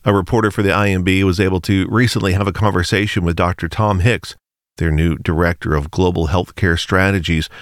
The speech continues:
during the International Baptist Hospital Consortium in Southeast Asia. It's the first time that the I M B has facilitated this meeting.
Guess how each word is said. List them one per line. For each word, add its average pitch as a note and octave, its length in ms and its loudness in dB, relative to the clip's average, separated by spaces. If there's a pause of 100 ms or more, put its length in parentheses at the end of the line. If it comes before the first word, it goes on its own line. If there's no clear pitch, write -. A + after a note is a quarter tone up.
(160)
during F2 200 4
the F2 160 2
International G#2 560 2
Baptist F2+ 440 0
Hospital G2 480 0
Consortium G2 680 0
in G2+ 200 2
Southeast G2 760 -2
Asia. F2+ 440 0 (420)
It's - 200 -10
the - 100 -8
first F2+ 320 -2
time G2+ 320 0
that F#2 160 0
the F#2 120 -2
I F#2+ 200 0
M F#2 120 0
B G2+ 180 0
has F#2 260 -2
facilitated F2 800 -2
this E2 200 -2
meeting. A#2 280 0